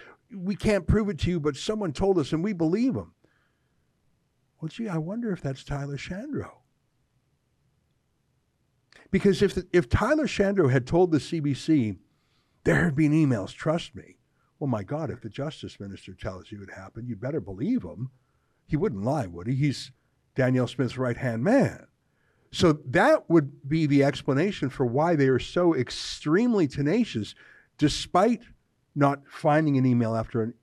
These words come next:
million email search, despite forty-four prosecutors saying, "I don't know what you're talking about." Why would the C B C hang on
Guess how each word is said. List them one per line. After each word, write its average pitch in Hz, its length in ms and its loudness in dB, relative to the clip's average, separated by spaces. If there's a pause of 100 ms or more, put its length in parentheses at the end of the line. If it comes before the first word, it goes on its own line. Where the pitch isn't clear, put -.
(160)
million 120 460 -2
email 104 280 -4
search, - 460 -16 (440)
despite - 800 0 (160)
forty-four 147 540 2
prosecutors 127 580 -2
saying, 101 240 -6 (100)
"I 123 80 -2
don't 147 140 -2
know 98 60 -10
what 95 160 -16
you're 110 200 -16
talking 107 280 -16
about." - 160 -20 (640)
Why 131 360 2
would 254 200 6
the 147 80 6
C 175 220 -4
B 156 180 0
C 143 300 -2
hang 165 400 0
on 123 480 2